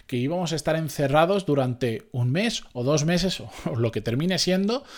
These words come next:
por un virus que, que se ha convertido en una pandemia mundial? Nadie. Entonces, si tú a tu equipo le estabas exigiendo para llevarse un bonus, por ejemplo, cinco, como decíamos antes,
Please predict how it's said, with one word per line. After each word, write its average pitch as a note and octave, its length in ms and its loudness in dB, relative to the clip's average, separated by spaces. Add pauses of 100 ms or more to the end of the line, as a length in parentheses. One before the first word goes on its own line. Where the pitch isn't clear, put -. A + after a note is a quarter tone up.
(240)
por G#3 360 4
un A3 240 0
virus A#3+ 340 2
que, D3+ 360 2 (260)
que D#3+ 140 -2
se C#3+ 80 0
ha E3 60 -2
convertido F#3 340 4
en F3+ 60 2
una E3 180 2
pandemia C3+ 400 2
mundial? A2+ 540 -6
Nadie. F#3 500 -2
Entonces, D3+ 340 -2
si C#3 140 -4
tú G3+ 140 4
a G3 80 2
tu G3+ 80 0
equipo F#3 420 0 (300)
le C#3 160 2
estabas E3 340 2
exigiendo F3 560 0
para E3 160 0
llevarse D#3+ 340 2
un D3+ 140 2
bonus, F#3 320 4
por E3 160 -2
ejemplo, D3 500 -2
cinco, G#3 680 2
como D#3 260 0
decíamos E3+ 380 2
antes, G#3 420 2